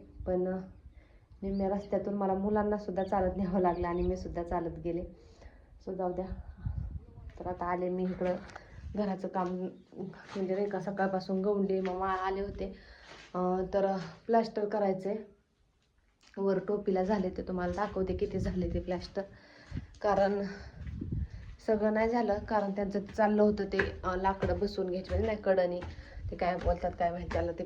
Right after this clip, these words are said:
फळ्या बसवून घ्यायचं, कारण त्याच्यावर थांबल्याच्या नंतर ना त्यांना प्लास्टर करता येईल असं नीट. ना तेवढ्या उंच कसं प्लास्टर करायचं, त्याच्यामुळे त्यांचं बसवायचं चाललं होतं.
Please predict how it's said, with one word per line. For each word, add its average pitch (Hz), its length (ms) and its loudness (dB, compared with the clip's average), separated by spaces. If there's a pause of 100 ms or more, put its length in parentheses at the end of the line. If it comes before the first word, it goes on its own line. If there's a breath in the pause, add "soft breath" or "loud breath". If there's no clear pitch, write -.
फळ्या 180 240 2
बसवून 180 360 2
घ्यायचं, 180 260 -2
कारण 175 300 6
त्याच्यावर 185 360 0
थांबल्याच्या 185 460 2
नंतर 175 360 4
ना 185 200 0 (1160 loud breath)
त्यांना 202 300 2
प्लास्टर 208 440 2
करता 196 400 4
येईल 180 200 0
असं 196 300 -2
नीट. 190 140 0 (1200 loud breath)
ना 190 80 0
तेवढ्या 190 280 2
उंच 214 300 6
कसं 202 340 4
प्लास्टर 196 360 0
करायचं, 190 380 -2 (220)
त्याच्यामुळे 190 480 2
त्यांचं 196 320 2
बसवायचं 196 440 4
चाललं 196 280 2
होतं. 180 200 -6